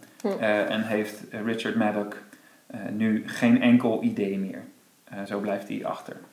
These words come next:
Speaker 1: Hm.
Speaker 2: Ehm, daarin zitten dus allerlei lagen van, eh, eh, hulpvragen en machteloosheid. Want je hebt, eh, Erasmus Fry en Richard Maddock, de schrijvers, die vragen Calliope om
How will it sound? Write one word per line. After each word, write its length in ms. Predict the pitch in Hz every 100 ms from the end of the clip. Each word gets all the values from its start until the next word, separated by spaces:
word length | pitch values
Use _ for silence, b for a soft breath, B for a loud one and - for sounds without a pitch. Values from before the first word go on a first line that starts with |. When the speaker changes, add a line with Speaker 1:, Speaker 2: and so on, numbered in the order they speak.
| _
Speaker 1:
Hm. 80 | - 220 220 - B B B B B B B _ - B B -
Speaker 2:
Ehm, 420 | 143 165 165 170 165 -
daarin 340 | 151 190 202 196
zitten 240 | 190 180
dus 220 | 170 170
allerlei 380 | 175 185 175 165
lagen 480 | 165 170 180 143 131
van, 540 | 127 135 135 135 131 -
eh, 100 | 131
eh, 320 | 113 110 85 - - - - 117 101 - -
hulpvragen 1000 | 123 135 170 - 160 147 160 170 175 165
en 220 | 127 131
machteloosheid. 960 | 135 131 - 127 107 98 - 95 - -
Want 220 | 127 127
je 80 | 120
hebt, 540 | 139 131 - - - -
eh, 100 | - 117 104 104 101
Erasmus 400 | 131 156 151 123
Fry 400 | - 147 156 156
en 160 | 123 120
Richard 240 | 117 -
Maddock, 200 | 120 107
de 80 | 110
schrijvers, 580 | - 139 147 139 131 -
die 160 | 113
vragen 440 | - 120 123 127 123
Calliope 520 | 113 113 110 110 104
om 320 | 101 104 104